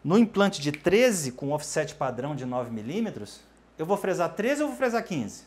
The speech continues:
Vou fresar treze, porque a anilha já tá na posição. Se eu pensar como era fazer a cirurgia sem o guia cirúrgico,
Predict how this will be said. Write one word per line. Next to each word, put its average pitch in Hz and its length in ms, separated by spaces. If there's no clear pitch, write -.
Vou - 80
fresar 147 220
treze, 180 400
porque 156 200
a 180 60
anilha 185 340
já 196 120
tá 196 120
na 196 120
posição. 180 560
Se - 240
eu 294 120
pensar 294 840
como 170 360
era 175 240
fazer 151 320
a 147 40
cirurgia 131 640
sem - 480
o 92 40
guia 143 200
cirúrgico, 127 720